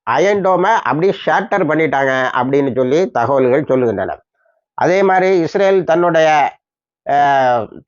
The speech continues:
தா-, தாக்குதலில் நியூக்ளியர் பிளான்ட்ல தாக்குற வரைக்கும் நாங்கள் விடமாட்டோம் என்று தொடுத்து தாக்கி கொண்டு இருக்கிறது. அஹ், அதே போல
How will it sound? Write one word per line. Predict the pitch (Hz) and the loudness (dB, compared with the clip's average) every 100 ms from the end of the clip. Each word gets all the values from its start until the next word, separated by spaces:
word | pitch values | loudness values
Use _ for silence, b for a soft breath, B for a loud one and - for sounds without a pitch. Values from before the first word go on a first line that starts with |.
| - | -2
தா-, | 143 160 147 | 0 0 0
தாக்குதலில் | 151 190 190 160 165 214 147 | -2 0 0 0 0 -2 -4
நியூக்ளியர் | 151 202 202 185 156 | -4 -2 0 0 0
பிளான்ட்ல | 170 175 185 185 175 | 0 0 0 0 0
தாக்குற | 156 175 180 | -2 0 0
வரைக்கும் | 165 165 196 | 0 0 0
நாங்கள் | 180 160 156 | 0 0 0
விடமாட்டோம் | 143 156 165 151 165 | 0 0 0 0 0
என்று | 151 143 | 0 0
தொடுத்து | 143 143 139 135 | 0 -2 -2 -2
தாக்கி | 139 143 139 | -2 0 -2
கொண்டு | 139 139 | 0 0
இருக்கிறது. | 135 127 120 156 208 - _ _ _ _ _ _ 135 | 0 -2 0 0 0 -4 _ _ _ _ _ _ 0
அஹ், | 139 139 131 123 - _ _ _ _ _ _ _ _ _ _ _ _ | 2 2 2 0 -6 _ _ _ _ _ _ _ _ _ _ _ _
அதே | 139 170 190 | -2 2 2
போல | 180 180 175 165 151 | 2 4 4 2 0